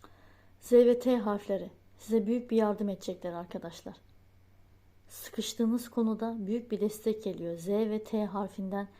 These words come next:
çok büyük bir destek geliyor arkadaşlar size.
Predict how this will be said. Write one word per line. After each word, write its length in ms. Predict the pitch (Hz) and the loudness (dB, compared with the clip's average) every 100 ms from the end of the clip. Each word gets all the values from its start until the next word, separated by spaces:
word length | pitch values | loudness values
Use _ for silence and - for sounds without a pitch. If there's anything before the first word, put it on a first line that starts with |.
| - - - - | -20 -20 -20 -8
çok 260 | - 220 214 | -2 0 0
büyük 220 | 214 214 | -2 -2
bir 80 | 202 | -4
destek 420 | 196 - 202 - | -4 -4 -4 -4
geliyor 260 | 170 170 | -8 -6
arkadaşlar 580 | 170 170 170 165 - 170 | -6 -8 -10 -10 -10 -12
size. 340 | 165 170 170 | -12 -16 -16